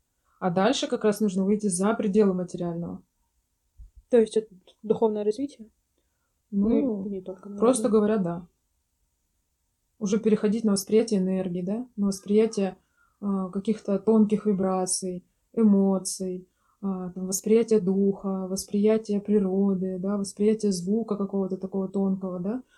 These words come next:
Speaker 1: То есть, ну, м, развивать свои органы чувств, каналы восприятия и расширять своё сознание.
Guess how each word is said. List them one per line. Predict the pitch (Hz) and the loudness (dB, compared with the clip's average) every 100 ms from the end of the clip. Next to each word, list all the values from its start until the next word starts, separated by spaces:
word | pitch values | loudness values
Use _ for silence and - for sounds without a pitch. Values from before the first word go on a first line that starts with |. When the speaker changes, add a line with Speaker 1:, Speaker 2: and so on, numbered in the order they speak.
| _ - | _ 4
Speaker 1:
То | |
есть, | 214 190 | 4 4
ну, | 254 240 - - _ _ _ | 2 2 0 -16 _ _ _
м, | 208 202 196 190 208 | 0 2 0 0 2
развивать | 208 220 247 226 | 2 4 4 4
свои | - 208 208 208 | 2 2 4 2
органы | 190 226 233 214 208 | 2 2 4 4 4
чувств, | - 285 339 196 - | 2 -2 -2 -6 -4
каналы | 214 214 208 185 | 2 4 4 2
восприятия | 185 - 196 247 302 214 180 - _ _ _ | -4 -2 0 0 0 -4 -8 -12 _ _ _
и | 214 226 226 208 | 0 2 2 2
расширять | - 208 220 226 226 | 0 0 2 4 2
своё | 226 196 185 | 0 -4 -4
сознание. | 190 185 185 180 175 | -4 -4 -2 -4 -8